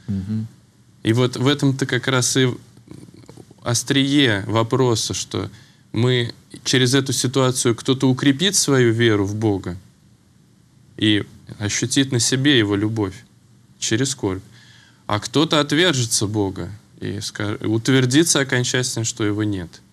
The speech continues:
Speaker 1: Мгм.
Speaker 2: А ситуация одна и та же. Падение, там, взрыв самолета с туристами. Кто-то для себя сделает шаг к Богу, кто-то сделает еще один шаг от него.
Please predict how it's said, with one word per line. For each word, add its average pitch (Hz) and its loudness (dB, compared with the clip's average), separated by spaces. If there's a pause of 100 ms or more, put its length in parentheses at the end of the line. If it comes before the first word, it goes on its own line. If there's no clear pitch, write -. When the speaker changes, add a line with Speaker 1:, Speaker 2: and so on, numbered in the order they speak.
(480)
Speaker 1:
Мгм. 104 -6 (440)
Speaker 2:
А - -2
ситуация 139 2
одна 147 0
и 143 0
та 110 -2
же. 92 -8 (760)
Падение, 113 0
там, 101 -8
взрыв 110 -2
самолета 101 -6 (280)
с - -20
туристами. 95 -12 (680)
Кто-то 120 -2
для 120 -2
себя 123 0
сделает 120 -2
шаг 117 -4
к - -10
Богу, 139 -2 (220)
кто-то 123 -4
сделает 110 -4
еще - -6
один 107 -6
шаг 107 -12
от 98 -14
него. 98 -14